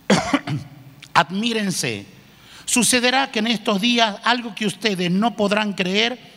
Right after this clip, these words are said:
aunque hubiera alguien que se los contara, sucederá".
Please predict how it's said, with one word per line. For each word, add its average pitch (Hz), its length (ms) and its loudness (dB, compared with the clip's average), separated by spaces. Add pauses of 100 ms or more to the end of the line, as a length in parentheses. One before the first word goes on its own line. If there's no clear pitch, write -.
(320)
aunque 180 320 4
hubiera 214 420 2
alguien 220 380 0
que 170 140 2
se 170 160 0
los 160 160 0
contara, 196 840 -2
sucederá". 143 840 0